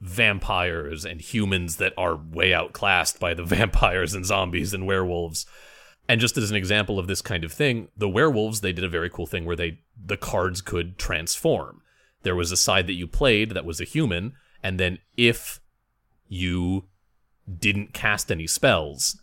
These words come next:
that was the mechanic that they chose. If you didn't play any cards on your turn,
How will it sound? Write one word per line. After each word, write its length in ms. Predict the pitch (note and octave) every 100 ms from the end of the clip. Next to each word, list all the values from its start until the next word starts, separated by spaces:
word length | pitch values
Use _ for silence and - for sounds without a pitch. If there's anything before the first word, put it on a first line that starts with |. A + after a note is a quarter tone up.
| -
that 180 | F2+ F#2+
was 160 | F2+
the 80 | F#2
mechanic 420 | E2+ - E2 E2
that 100 | E2
they 100 | E2
chose. 240 | D#2 F2+ D#2
If 120 | F2
you 60 | E2+
didn't 300 | G#2+ G#2 -
play 180 | A2+
any 120 | F#2+ E2+
cards 340 | - F#2+ F2+
on 120 | E2+
your 100 | D#2+
turn, 460 | D#2 D3 A#2+ F2